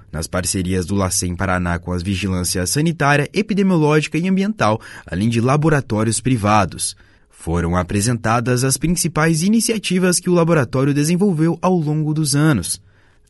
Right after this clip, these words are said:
Também houve uma apresentação da rede de laboratórios de Minas Gerais e uma visita técnica ao lacem Paraná,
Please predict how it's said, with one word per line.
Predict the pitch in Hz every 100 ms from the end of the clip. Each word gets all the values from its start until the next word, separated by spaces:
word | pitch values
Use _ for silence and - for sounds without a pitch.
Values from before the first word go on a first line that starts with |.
| -
Também | 85 82 101 92
houve | 107 98
uma | 110 107 107
apresentação | 113 123 131 139 131 - 135
da | 147 131
rede | 123 147 139
de | 139 156
laboratórios | 180 190 190 147 147 151 156
de | 151
Minas | 165 185 185
Gerais | 165 202 165 170 - - -
e | 147
uma | 156
visita | 147 131 147 170
técnica | - 117 113 120 107
ao | 123
lacem | 131 123 - 123
Paraná, | 135 135 147 117 92